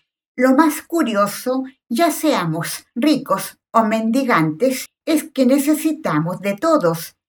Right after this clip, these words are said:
y vivimos de todos, aunque estemos inflados de orgullo. Dentro de todo esto, nos creemos muy fuertes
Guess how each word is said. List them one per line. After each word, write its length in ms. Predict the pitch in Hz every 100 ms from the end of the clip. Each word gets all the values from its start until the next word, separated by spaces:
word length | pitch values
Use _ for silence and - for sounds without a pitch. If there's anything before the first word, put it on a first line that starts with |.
| _ -
y 140 | 320
vivimos 760 | 330 269 185 175 190 233 - -
de 220 | 170 180
todos, 680 | 180 311 294 170 165 - - _ _ _
aunque 320 | 294 302 339
estemos 480 | 302 - 269 285 285
inflados 800 | 294 262 190 160 156 208 - 240
de 180 | 170 170
orgullo. 840 | 185 196 262 311 156 156 147 147 _ _ _
Dentro 580 | 233 311 294 214 214 226
de 160 | 233 233
todo 340 | 311 330 349
esto, 560 | 214 180 - 262 277 294 _
nos 260 | 269 311 -
creemos 760 | 330 311 175 175 214 226 -
muy 220 | 170 180
fuertes 840 | 160 - 330 - - 170 165 -